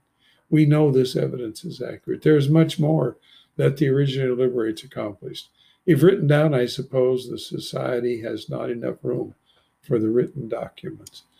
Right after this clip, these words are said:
There's much more that he will reveal over the next thousand years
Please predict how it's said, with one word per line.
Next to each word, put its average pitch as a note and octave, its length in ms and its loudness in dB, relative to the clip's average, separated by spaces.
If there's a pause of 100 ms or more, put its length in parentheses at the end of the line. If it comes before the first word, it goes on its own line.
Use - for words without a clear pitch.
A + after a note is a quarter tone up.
(320)
There's B2+ 260 2
much C3 360 0
more B2+ 340 4
that A2 200 -4
he B2 160 -2
will A#2+ 200 0
reveal A2+ 720 -2 (640)
over A#2+ 260 4
the G#2+ 160 -2
next A2+ 480 -8
thousand A2 640 -4
years - 680 -4